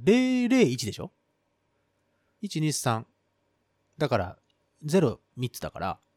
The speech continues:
千分の一。ってことでしょ？違うの？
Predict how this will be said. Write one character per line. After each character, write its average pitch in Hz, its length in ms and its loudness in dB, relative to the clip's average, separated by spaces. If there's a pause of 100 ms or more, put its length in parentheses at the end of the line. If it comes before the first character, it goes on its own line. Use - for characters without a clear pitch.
千 240 480 -2
分 208 180 0
の 190 120 4
一。 - 220 -2
っ - 20 -20 (2250)
て 127 80 -2
こ 107 80 -2
と 78 40 -10
で - 60 -12
し - 60 -4
ょ？ 233 80 -10 (1400)
違 110 60 -6
う 98 180 -2
の？ 139 80 -12